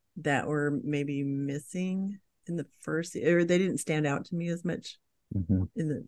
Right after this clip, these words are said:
Speaker 1: in the first season. I have to say, my, probably my favorite episode of this season was episode three, and that was a Steve Paul Judd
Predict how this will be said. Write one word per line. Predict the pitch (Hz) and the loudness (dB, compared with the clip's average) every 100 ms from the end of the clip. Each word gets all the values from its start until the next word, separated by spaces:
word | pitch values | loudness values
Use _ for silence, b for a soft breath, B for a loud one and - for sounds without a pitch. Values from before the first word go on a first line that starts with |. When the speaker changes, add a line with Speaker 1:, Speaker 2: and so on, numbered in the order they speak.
| - | -6
Speaker 1:
in | - 156 | 0 0
the | |
first | 147 147 151 - | 0 -4 -4 -4
season. | 139 135 131 143 156 - _ - | -4 -4 -4 -2 -4 -6 _ -4
I | 170 | 0
have | 190 349 | 2 0
to | - | -2
say, | - 170 147 139 - | -2 2 2 0 -4
my, | 151 151 - _ _ _ | -4 -4 -8 _ _ _
probably | - 233 | 0 2
my | 220 135 - | 4 2 -2
favorite | 151 156 175 190 170 | -2 0 -2 -2 -4
episode | 175 180 185 185 185 180 185 _ _ _ _ _ _ _ | -6 -6 -2 -2 0 -2 -6 _ _ _ _ _ _ _
of | - 165 165 | 0 0 0
this | - 175 - | 0 0 2
season | 175 170 170 165 143 | 0 2 2 2 0
was | 143 143 - - - - | 0 0 -6 -14 -16 -8
episode | - - - 147 - | -8 -6 -2 -2 0
three, | 156 151 156 165 180 - _ _ _ | 2 2 4 2 -2 -6 _ _ _
and | 160 160 | 0 2
that | 151 | 4
was | 165 160 | 2 2
a | 151 147 151 | 4 2 2
Steve | - 170 165 | -2 -2 -2
Paul | - 151 151 | -4 -8 -4
Judd | 147 147 143 156 | -2 -2 -2 -6